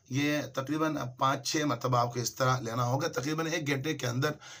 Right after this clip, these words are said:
या आधे पौने घंटे के अंदर ये आपका अमल हो जाएगा इंशाअल्लाहुल अज़ीज़। आप मुझे उम्मीद है बहुत दुआएं देंगे। ये आपके इस्तेमाल इस तरह करना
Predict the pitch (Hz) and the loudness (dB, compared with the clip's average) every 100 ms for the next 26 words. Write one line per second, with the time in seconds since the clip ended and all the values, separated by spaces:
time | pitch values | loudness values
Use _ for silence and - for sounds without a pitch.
0 | - 160 165 147 202 208 160 165 139 123 | 0 2 4 4 2 -2 -2 0 0 0
1 | 143 - 120 123 143 143 156 120 - 160 | -2 0 2 2 2 2 2 0 2 0
2 | 170 - - - - 131 147 156 - - | 0 -10 -20 -12 0 4 4 2 -6 -8
3 | 117 113 107 104 104 - _ - - - | -2 -2 -2 -8 -10 -10 _ -20 -20 -20
4 | - - - 175 185 - 156 143 127 127 | -20 -10 -2 -2 2 4 4 4 2 4
5 | 135 131 120 113 110 127 117 - - - | 6 6 4 0 -2 -2 -2 0 -2 -6
6 | - 113 120 113 117 131 127 135 180 151 | -8 0 0 0 0 2 4 4 2 0
7 | 143 127 123 117 113 147 147 151 165 165 | 2 2 2 2 0 0 2 2 2 0
8 | - - - - 143 170 165 160 123 135 | -2 -18 -20 -6 0 6 6 6 2 0
9 | 127 123 139 123 143 156 147 - 190 190 | 0 0 0 4 4 4 2 0 0 0
10 | 180 131 143 151 | 0 0 2 0